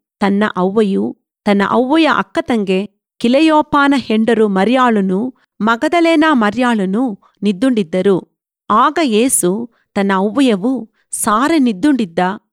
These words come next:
ತನಗ ಗವವುಳ್ಳ ಸಿಸಿಯನವು ನೋಡಿ, ತನ್ನ ಅವ್ವಯ, "ಅವೇ, ಅದ ನೋಡು ನಿನ್ನ ಮಾತಿ" ಎಂದ. ಹಿಂದೆ ಆ ಸಿಸಿಯನ ನೋಡಿ, "ಅದ ನೋಡು ನಿನ್ನ ಅವ್ವೆ"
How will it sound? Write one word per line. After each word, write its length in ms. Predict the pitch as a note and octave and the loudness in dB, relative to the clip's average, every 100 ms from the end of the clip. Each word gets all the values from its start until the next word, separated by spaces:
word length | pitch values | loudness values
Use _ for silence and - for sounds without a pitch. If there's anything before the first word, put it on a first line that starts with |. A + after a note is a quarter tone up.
| _ _ | _ _
ತನಗ 280 | G#3+ G#3+ G#3+ | -2 0 0
ಗವವುಳ್ಳ 540 | F3 G#3 G#3 C#4+ D4+ D#4 | -2 -2 2 2 4 2
ಸಿಸಿಯನವು 640 | - A3+ - D4+ C4+ A3 | 0 -2 0 0 2 0
ನೋಡಿ, 500 | G#3+ F#3+ F3+ C4 A3 - _ _ - | 0 0 0 -2 -4 -10 _ _ -4
ತನ್ನ 200 | G3 G3+ | 0 0
ಅವ್ವಯ, 420 | - F#3+ A#3 A#3+ G3 G#3+ _ _ _ | -2 -2 0 0 -2 -6 _ _ _
"ಅವೇ, 540 | G3 F#3+ C4+ A#3 - _ _ | -4 0 0 -2 -6 _ _
ಅದ 160 | - F#3 A3 | -8 -2 0
ನೋಡು 460 | A#3 C#4 D4 A#3 | 2 2 2 0
ನಿನ್ನ 260 | F#3 F#3+ F#3 | -2 -2 -2
ಮಾತಿ" 580 | F#3 F#3+ A3 - A#3+ C4 | -2 -2 -2 -2 -4 -2
ಎಂದ. 240 | F#3+ F3+ E3+ F3+ F3 - _ _ _ _ _ _ _ _ | -4 -4 -4 -4 -6 -14 _ _ _ _ _ _ _ _
ಹಿಂದೆ 560 | D4 D4+ A#3 G3+ B3 - _ - | 0 2 2 -2 -6 -14 _ -2
ಆ 200 | B3 D4+ | 0 0
ಸಿಸಿಯನ 520 | - B3 - E4 D#4 | 0 0 2 2 4
ನೋಡಿ, 560 | A#3+ F#3+ F#3 A#3+ F#3+ _ _ _ | 2 0 0 -2 -6 _ _ _
"ಅದ 160 | F#3+ A3 | -2 0
ನೋಡು 460 | A3 B3 C#4+ C#4 - | 2 2 2 0 0
ನಿನ್ನ 280 | F#3 F#3+ G3 - | -2 -2 -2 -2
ಅವ್ವೆ" 400 | F3+ F3+ G#3 | -4 0 0